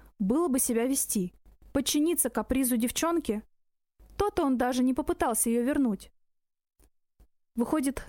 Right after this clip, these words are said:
хорошо, что я ушла?» продолжая улыбаться, сказала она. «Руки тебе развязала?» «Выходит, да»,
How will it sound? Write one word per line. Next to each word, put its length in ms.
хорошо, 380
что 140
я 140
ушла?» 420
продолжая 440
улыбаться, 380
сказала 400
она. 280
«Руки 340
тебе 240
развязала?» 640
«Выходит, 540
да», 320